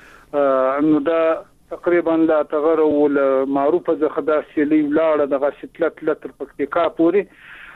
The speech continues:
آه، نو زموږ له اسلامي امارت، له مؤسساتو، له نړیوالو څخه دا خواهش ده چې و دغه ژلۍ ځپلو بزګرانو او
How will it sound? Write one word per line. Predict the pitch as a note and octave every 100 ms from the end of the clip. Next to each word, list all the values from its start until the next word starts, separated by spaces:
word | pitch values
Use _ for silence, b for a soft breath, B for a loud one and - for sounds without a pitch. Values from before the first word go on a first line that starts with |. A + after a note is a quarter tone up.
| B
آه، | C#3+ C#3 C3+ C3+ D3
نو | E3 E3+
زموږ | F3+ G#3+ F#3+ F#3+
له | F3+ F3 F3 F3+
اسلامي | C3+ E3+ E3 F#3+ F3
امارت، | E3+ E3 E3 D#3+ -
له | E3 C#3+ C#3+ C#3+ C3+ C3
مؤسساتو، | C3+ B2 - - E3+ D#3+ D#3+ D3+
له | C#3 C3+ B2+
نړیوالو | C#3 C#3 C3 C3+ D3+ E3+ D#3+ D3+
څخه | D3+ D#3 C#3+
دا | D3 D3 -
خواهش | D3+ D#3 E3+ -
ده | D#3 - _ B B B -
چې |
و | E3+ F3
دغه | G3+ G3 G3 F#3+ E3 - E3+
ژلۍ | E3 E3 D#3+ D#3
ځپلو | E3+ F#3 F3 E3+ D#3+ D#3
بزګرانو | D#3 C#3+ D#3 D#3+ D#3+ D#3 D3+ C#3+
او | C#3